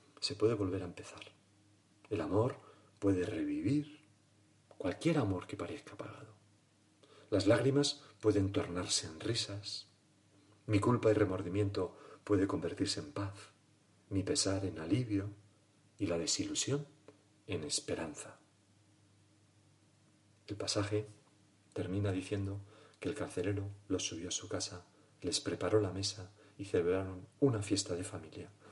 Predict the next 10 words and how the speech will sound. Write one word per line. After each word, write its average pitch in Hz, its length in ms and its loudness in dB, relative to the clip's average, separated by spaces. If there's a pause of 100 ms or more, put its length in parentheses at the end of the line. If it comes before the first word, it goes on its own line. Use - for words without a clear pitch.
(120)
por - 140 0
haber 85 220 -2
creído 151 340 -6
en 147 80 -16
Dios. - 420 -12 (240)
Una 101 200 0
fiesta. - 400 -6 (360)
Ojalá 117 460 0 (320)
yo 110 300 0 (100)
viva 107 460 0